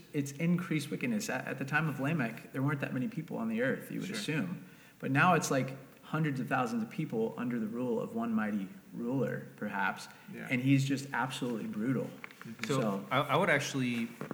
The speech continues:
Speaker 3: so to support your case, Daniel, kind of breaking the rules of, of how this works out, but
Speaker 1: <laughs>
Speaker 3: when, when I look at Genesis four through six, I think the chronology is a little tricky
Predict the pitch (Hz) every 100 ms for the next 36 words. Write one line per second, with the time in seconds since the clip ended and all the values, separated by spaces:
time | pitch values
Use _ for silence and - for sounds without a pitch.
0 | - - 160 139 117 - - 143 135 120
1 | 117 110 107 - - - 101 - - -
2 | - - - - - - 107 95 101 104
3 | 113 98 95 107 107 117 113 110 101 101
4 | 104 - 95 - - - 104 - - 104
5 | 104 - 101 113 - 120 117 - 156 -
6 | - - - - - 135 147 - 135 139
7 | 147 180 180 185 139 120 117 127 - 120
8 | - - - - - 110 127 123 117 -
9 | - 110 - - - 123 160 175 180 147
10 | 110 98 120 120 104 107 101 - 104 190